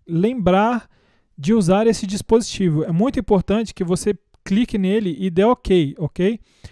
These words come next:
Porque se você não clicar nesse lembrar, não vai funcionar a Droid, a we-, a webcam, OK? Então você tem que clicar e dar continuar, OK? Ah, você vai clicar aqui, ó.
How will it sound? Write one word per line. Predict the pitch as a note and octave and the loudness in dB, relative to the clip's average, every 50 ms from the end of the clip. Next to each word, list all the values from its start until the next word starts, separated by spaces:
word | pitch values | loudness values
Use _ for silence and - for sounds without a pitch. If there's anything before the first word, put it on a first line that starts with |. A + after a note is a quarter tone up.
| _ - _ | _ -10 _
Porque | - F#3 F3 - - G#3 F#3+ F#3+ F#3+ F#3 | 0 0 0 0 -2 0 0 2 2 0
se | - - | -2 -2
você | G3+ G#3+ G3+ - G#3 | -2 -2 0 0 0
não | G#3 B3+ C4 | 0 0 0
clicar | - A#3 - A3 G#3 | -2 -4 -4 -2 -2
nesse | G3+ G3+ - - F#3+ | -2 -2 -4 -4 -4
lembrar, | F#3+ F3+ E3+ E3 F#3 G3 G3 G3 - - | -4 -4 -2 -2 0 -2 -2 -4 -6 -6
não | F3 F3+ A3+ C4+ A#3 | -4 -4 -2 -2 0
vai | A#3 A#3+ | 0 -2
funcionar | A3 - A#3+ G#3 - - G#3 F#3+ F#3 F#3+ G#3 | -2 -4 -6 -8 -6 -4 -4 -2 -2 -2 -2
a | G#3+ | -4
Droid, | F3+ F3+ F#3+ G3 G3+ G#3+ | -2 0 0 0 0 -2
a | G3+ F#3+ F#3 F#3 | -2 -2 0 2
we-, | F#3+ F#3+ G3 G#3+ | 2 2 0 0
a | - F#3 F#3 F#3+ F#3 F#3 F#3+ F3 | -2 -2 -2 0 0 0 2 2
webcam, | F3 G3 G3+ F#3+ G#3 - - F3 D3+ C3+ | 0 0 0 -2 -6 -8 -6 -6 -6 -6
OK? | C3+ - - E3+ | -8 -8 -8 -8
Então | F3+ F3 - F#3 F3+ | -6 -4 -4 -4 -4
você | F#3+ F3 - F3+ | -4 -6 -8 -8
tem | G3 F#3+ | -8 -8
que | F3 - F#3+ | -8 -8 -10
clicar | - - A3+ A#3+ - - F#3+ F#3+ G#3+ A#3 A3 - _ _ _ - - - - _ _ _ | -8 -6 -6 -6 -4 -2 0 0 0 -2 -4 -12 _ _ _ -20 -20 -20 -20 _ _ _
e | - F#3 | -8 -4
dar | D#3+ G3+ G3 | -2 -2 -2
continuar, | - G#3 G#3+ G3+ - A#3 A#3 A3+ F#3+ D#3 C#3 A#2+ E3 | -2 -4 -4 -4 -4 -4 -2 0 0 0 0 -2 -6
OK? | - D3+ - - E3+ F3+ G#3 G3 - _ _ _ _ _ _ _ _ _ _ _ _ _ _ _ _ _ _ - | -10 -12 -8 -4 -4 -4 -4 -4 -8 _ _ _ _ _ _ _ _ _ _ _ _ _ _ _ _ _ _ -2
Ah, | - F3+ F#3+ E3+ D3+ - | 0 2 2 2 0 -2
você | - D3 F3 - - F#3 | -2 0 0 2 2 2
vai | F3 D#3+ F#3 G3 F#3+ | 2 4 4 2 2
clicar | - G#3 F#3+ - G3+ | 2 -2 0 0 0
aqui, | F#3 - - - G3 F3 | 0 0 -2 -2 0 0
ó. | D#3+ C#3 B2+ | 0 0 -2